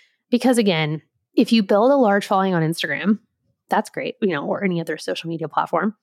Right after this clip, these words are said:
that's great. But it's very risky if you don't get them moved over to your email list. And that's, you know, whether you use <laughs> ConvertKit or not, that does not matter. But you want their email addresses because, as we've all seen happen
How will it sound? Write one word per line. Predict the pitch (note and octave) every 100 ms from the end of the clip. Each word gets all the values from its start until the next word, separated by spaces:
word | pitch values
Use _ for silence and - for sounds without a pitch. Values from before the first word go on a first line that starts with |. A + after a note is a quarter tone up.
| _ -
that's | F#3+ -
great. | E3 E3+ - _ _ _ _
But | - C#4 G#3 - - _
it's | G#3+ F#3+
very | F#3+ F3+ F3 G#3+
risky | G#3+ F3+ - A#3+ A#3+ -
if | -
you | G3
don't | F3 G3 F3 E3
get | F#3+ -
them | F3+ E3+
moved | E3+ E3
over | F3 D#3+
to | E3 F#3
your | E3
email | F3 D#3 D3
list. | - G3 - - - - -
And | F#3+
that's, | F3+ -
you | G3
know, | C3+
whether | G3 A3+ B3+
you | A3
use | G#3 G#3+
<laughs> |
ConvertKit | - - A3 G3 - F#3+
or | G#3+
not, | F#3+ B2 -
that | E3+
does | E3+ E3
not | D#3+ F3
matter. | E3 G#3 D#4+ - - - -
But | G3
you | F#3 F3+ -
want | F#3 F#3 -
their | G3
email | F3+ E3+ E3
addresses | E3 - - - G#3+ -
because, | F#3 - - D#4+ G#3 G#3+ A#3
as | G3+ F#3+
we've | F3+ -
all | G3+
seen | G#3+ B3 A3
happen | F3 E3+ E3 E3 E3